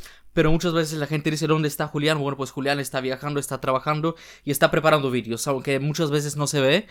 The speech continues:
Hay días que estoy, ya sabes, en, en Instagram estoy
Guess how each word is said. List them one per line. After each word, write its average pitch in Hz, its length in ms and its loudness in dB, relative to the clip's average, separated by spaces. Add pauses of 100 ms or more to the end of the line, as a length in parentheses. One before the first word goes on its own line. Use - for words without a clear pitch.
(320)
Hay 147 160 4
días 151 240 0
que 151 100 -2
estoy, 147 300 2
ya 143 120 4
sabes, 139 280 2
en, 135 200 -2
en 143 100 0
Instagram 156 440 2
estoy 151 480 0